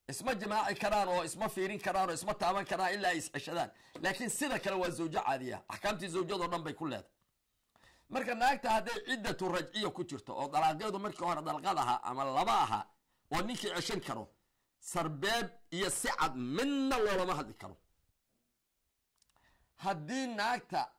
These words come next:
saddexdiiba lagu furay, ama dalqadii u dambaysay lagu furay,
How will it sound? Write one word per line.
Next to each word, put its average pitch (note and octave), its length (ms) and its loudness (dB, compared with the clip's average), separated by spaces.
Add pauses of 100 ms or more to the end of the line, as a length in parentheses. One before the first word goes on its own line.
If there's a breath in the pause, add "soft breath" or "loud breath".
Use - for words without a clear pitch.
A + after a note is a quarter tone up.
(680)
saddexdiiba E3+ 800 -2
lagu D#3 260 -4
furay, G2+ 300 -12 (840)
ama E3+ 160 -2
dalqadii G3 400 -2
u A3+ 100 -4
dambaysay E3+ 420 -2
lagu C#3+ 180 -4
furay, - 240 -16